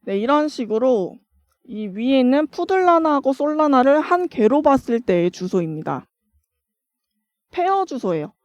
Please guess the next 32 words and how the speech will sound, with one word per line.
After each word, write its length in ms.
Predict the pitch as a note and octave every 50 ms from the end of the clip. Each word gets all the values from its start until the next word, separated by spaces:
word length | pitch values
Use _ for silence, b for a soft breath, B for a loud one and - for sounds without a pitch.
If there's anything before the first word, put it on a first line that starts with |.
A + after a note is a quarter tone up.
| _ _ _
만약에 600 | - G3 G3 G#3 A#3 A#3+ A#3+ A#3+ - C#4 D4+ D4
여러분들이 720 | A3 F#3 G3 A#3 B3 B3+ B3 A#3 G#3 F3+ F#3 F#3+ A#3+ A3 E3+
이 160 | - - F#3
푸들이 600 | - _ - E4 E4+ D#4+ D#4+ D4+ C#4 D4+ C4+ F3+
여러 220 | E3 F3 F#3 B3+ C#4
개 120 | C4+ C4+
뜨는데 540 | - - D4 D#4 D#4+ D#4 C4+ A#3 - F#3+ F3+
다 120 | - A#3 F#3+
필요 300 | - _ D4+ D4 B3 G3
없고, 400 | E3 - _ - A3+ F3 - - _ _ _ _ _ _ _ _
이 160 | A#3 C#4 D4
페어, 440 | - _ - E4+ D#4 A#3 - - _ _ _ _ _ _ _ _ _
푸들, 460 | - - F4+ F4+ F4 D4 - - A#3
솔 380 | - - B3+ D#4 D#4 G3+ - - _
여기에다 640 | - F3 G3 G3+ A3 B3 - D#4 D#4+ D#4+ D#4 D4 C#4+
투자를 320 | C4 - B3+ B3+ B3+ B3 C4
하고 160 | B3+ A#3+ A#3+
싶으면 720 | A#3 - - _ - G#3 G#3+ G#3+ A#3 C4 C4 C4+ C4+ - -
이거를 480 | - F#3+ G#3 A#3+ B3+ C4+ B3+ B3+ B3 -
확인하시면 500 | A3 G3 F3+ F3+ F3 G3 - F3+ E3+ D#3+
되고요. 500 | D#3 D3+ - - E3 D#3+ D#3 F#3 A#3+ C4 - _ _ _ b b b b b b b b
이제 140 | - - F#3+
푸들라나는 1120 | G3 - - - E4+ F4+ F#4 F4+ F4+ E4+ D#4+ D4+ C#4 C4+ C4 B3+ B3+ C#4 D4+ D#4+ D#4+ D4+
이 60 | - -
컨트랙트 600 | - - D#4+ F4 F4 F#4+ F#4+ F4+ E4 - D4+ C#4+
주소를 380 | C4 B3+ A#3 - G#3+ G#3+ A3+
해서 280 | A#3 A3+ - G#3 F#3+ D#3
이 80 | D#3+ F3+
솔라나 440 | - A#3+ C4 D4 D#4 D4+ C#4+ B3+
페어들은 500 | A#3+ - D#4+ D#4 D4+ D4+ D4 C#4 C4 C4+
다 140 | B3+ - -
제끼고 680 | F#3 - G3 - _ - A3+ G#3+ - - C4 G#3+ - -